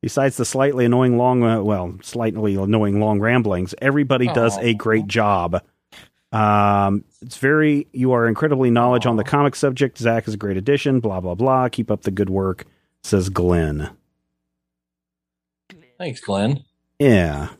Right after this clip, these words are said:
Speaker 1: it's always fun to read. We got a couple more that we'll read through this. Matthew, what has been your best favorite part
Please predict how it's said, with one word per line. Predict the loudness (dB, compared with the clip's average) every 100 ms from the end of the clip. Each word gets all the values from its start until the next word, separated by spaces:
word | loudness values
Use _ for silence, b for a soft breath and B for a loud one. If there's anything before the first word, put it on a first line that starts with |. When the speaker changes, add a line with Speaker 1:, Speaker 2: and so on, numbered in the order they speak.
| -2
Speaker 1:
it's | -2 2
always | 2 2 0
fun | 0
to | 2
read. | 0 0
We | 0
got | 2 0
a |
couple | -2 0 2
more | 2 0
that | -2
we'll | -2
read | -2 -6
through | -6 -6
this. | -4 -2
Matthew, | 0 2 2
what | 0
has |
been | 0 2
your | 2
best | 0 0 0 0 -6
favorite | -6 0 0 0 -6
part | -2 0 0 -4